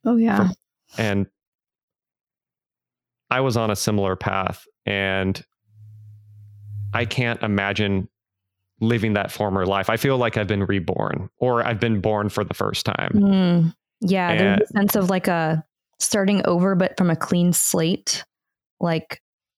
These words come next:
Speaker 1: innocence.
Speaker 2: There's innocence, and you feel like a kid again because
Speaker 1: Mm.
Speaker 2: there's all these possibilities.
Speaker 1: Yeah.
Speaker 2: The world is now wide open in front of you,
Speaker 1: Yeah.
Speaker 2: and you can do whatever you want. It is so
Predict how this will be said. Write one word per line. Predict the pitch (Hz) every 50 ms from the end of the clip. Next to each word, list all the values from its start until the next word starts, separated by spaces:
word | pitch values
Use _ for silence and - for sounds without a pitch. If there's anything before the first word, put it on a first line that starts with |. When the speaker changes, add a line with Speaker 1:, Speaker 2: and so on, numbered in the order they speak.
| _ _ _ _ _ _ _ _ -
Speaker 1:
innocence. | 185 185 185 185 - 233 240 277 294 - - - - - - _ _ _ _ _ _ _ _ _ _ _ _ _ _ _ _ _ _ _ _ _ _ _ _ _ _ _ _ _ _ _ _ _ _ _ _ _ -
Speaker 2:
There's | 120 123 110 - -
innocence, | 139 135 151 151 - - 156 160 151 - - - - _
and | - 123 120
you | 117 107
feel | - - 139 135
like | 127 120 98
a | 101
kid | 87 - - 135 123
again | 123 98 104 98 98 95
because | 90 98 - - 104 92 - - _ _ _ -
Speaker 1:
Mm. | 202 202 202 190 180 170
Speaker 2:
there's | 120 117 107 - - -
all | 127 123
these | 113 120 110 -
possibilities. | - 113 110 107 - 113 95 107 104 107 104 - 95 92 - 202
Speaker 1:
Yeah. | 190 101
Speaker 2:
The | 101 110
world | 117 120 120 120 113 - - - _ _
is | 117 107 98
now | 110 110 107 107 107 110 107 - -
wide | - - 101 104 104 104 107 101 110 113 110
open | 110 113 110 - 113 95 98 95 - -
in | 107 104 104
front | - - 107 107 104
of | 92
you, | 98 98 92 95 92 - - _ _ _ _
Speaker 1:
Yeah. | 214 202 185
Speaker 2:
and | 180 175
you | 160 -
can | 131 117
do | 104 117 120 117 120 120 117 - _ _ _ _ _ _ _
whatever | 127 - - _ - 123 120 117 127
you | 127 123 120 107
want. | 110 104 113 117 107 - - -
It | 113 110 120
is | 104 -
so | - - - - - - 127 117 110 110 113 120 120